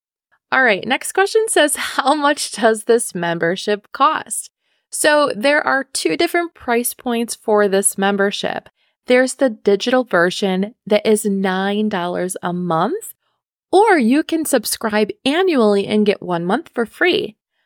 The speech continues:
The physical subscription box is a little bit higher at sixty-four dollars a month, which includes shipping. However, a lot of that adds up. The sixty-four dollars a month includes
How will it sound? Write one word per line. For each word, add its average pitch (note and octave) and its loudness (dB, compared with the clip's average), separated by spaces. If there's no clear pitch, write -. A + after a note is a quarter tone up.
The B3+ 0
physical G4 2
subscription G#3 -2
box F3 -2
is A3+ 2
a G#3+ 4
little C5+ 4
bit G#4+ 2
higher E4 4
at - 0
sixty-four - -2
dollars A#3+ 2
a A3 2
month, G3+ 0
which A#3 2
includes F4 2
shipping. G#3 0
However, B3+ 0
a G#3+ 2
lot A#3 0
of E4 -2
that A3+ 0
adds F#3+ 0
up. G#3+ 0
The A#3 2
sixty-four E4 0
dollars A3 2
a G#3 0
month G3 0
includes A3+ 2